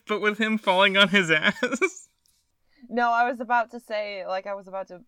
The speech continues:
Speaker 2: say that Toly says, "It would be unfortunate if it got out that, uh, an officer of the law was trying to <sighs> get a bribe from us."
Speaker 1: All right. All right. So the option that I picked from that, um, provoke roll is that all of you have influence over him.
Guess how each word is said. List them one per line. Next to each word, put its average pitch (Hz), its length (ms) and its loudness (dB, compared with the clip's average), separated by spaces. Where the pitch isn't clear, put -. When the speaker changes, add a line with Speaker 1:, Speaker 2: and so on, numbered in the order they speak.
Speaker 2:
say 185 280 -12
that 175 160 -16
Toly 180 280 -16
says, 180 500 -12
"It 226 120 -16
would 208 180 -16
be 226 280 -16
unfortunate 196 800 -14
if 185 240 -14
it 180 160 -14
got 180 200 -12
out 185 360 -10
that, 160 300 -10
uh, 160 300 -14
an 165 100 -16
officer 180 340 -16
of 156 80 -18
the 147 100 -20
law 175 260 -10
was 156 140 -20
trying 156 280 -18
to 151 220 -16
<sighs> - 300 -20
get 180 180 -6
a 175 60 -8
bribe 175 340 -6
from 156 200 -16
us." 170 440 -14
Speaker 1:
All 180 140 -6
right. 233 260 -2
All 165 140 -4
right. 190 260 -4
So 147 420 -4
the 147 160 -8
option 196 360 -4
that 170 120 -2
I 165 80 -2
picked - 560 -6
from 139 280 -6
that, 131 440 -4
um, 117 580 -14
provoke 143 400 -6
roll 247 260 -8
is 139 140 -10
that 139 140 -4
all 139 180 -4
of 147 80 -8
you 143 100 -12
have 131 180 -6
influence 127 500 -12
over 110 200 -12
him. - 220 -18